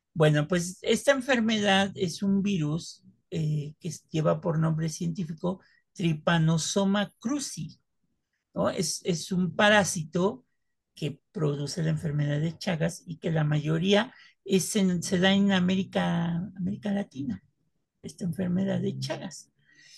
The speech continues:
Y entonces, ¿cómo se transmite? Pues a través de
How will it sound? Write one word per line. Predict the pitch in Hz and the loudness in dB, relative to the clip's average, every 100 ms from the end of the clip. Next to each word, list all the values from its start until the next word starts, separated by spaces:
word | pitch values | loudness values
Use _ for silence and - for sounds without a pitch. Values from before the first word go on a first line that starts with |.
| - _ | -20 _
Y | - 247 | 2 2
entonces, | 262 320 240 269 - - - - - | 4 4 4 2 -2 -6 -12 -4 4
¿cómo | 220 247 | 6 6
se | 226 | 4
transmite? | 175 220 208 226 - 233 | 4 2 2 0 0 -4
Pues | - | -4
a | 180 | -6
través | 151 160 151 175 156 | -2 -2 0 -2 -2
de | 175 175 185 202 | -2 0 0 -2